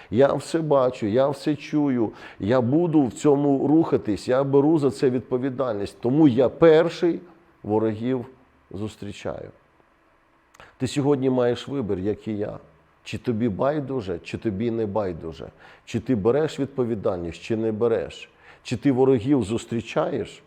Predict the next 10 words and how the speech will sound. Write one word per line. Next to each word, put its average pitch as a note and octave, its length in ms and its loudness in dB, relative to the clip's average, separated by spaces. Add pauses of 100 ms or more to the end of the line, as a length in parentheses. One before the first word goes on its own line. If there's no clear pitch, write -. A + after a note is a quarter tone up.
(1120)
або A2+ 300 2
ти C#3 260 2
говориш: A#2+ 680 2
"Я C3+ 240 -2
на C#3 120 0
околиці, A#2+ 680 -2
це B2+ 200 -4
мене A#2+ 260 -2
не A#2+ 100 0
стосується, A2+ 880 -6